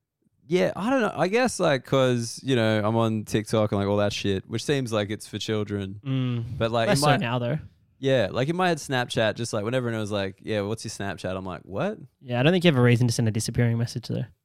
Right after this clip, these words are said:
Speaker 1: No, I mean, Signal.
Speaker 2: Yeah.
Speaker 1: But that's a different kind of disappearing message. 'Cause, like, I gotta say, I'm, like, floored by how many people just, like,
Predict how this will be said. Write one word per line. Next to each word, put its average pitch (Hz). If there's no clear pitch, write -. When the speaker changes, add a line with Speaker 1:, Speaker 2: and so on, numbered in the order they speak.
Speaker 1:
No, 127
I 110
mean, 160
Signal. 151
Speaker 2:
Yeah. 117
Speaker 1:
But 143
that's 147
a 113
different 101
kind 98
of 98
disappearing 98
message. 95
'Cause, 208
like, 220
I 196
gotta 254
say, 123
I'm, 156
like, 113
floored 117
by 101
how 131
many 131
people 113
just, 113
like, 113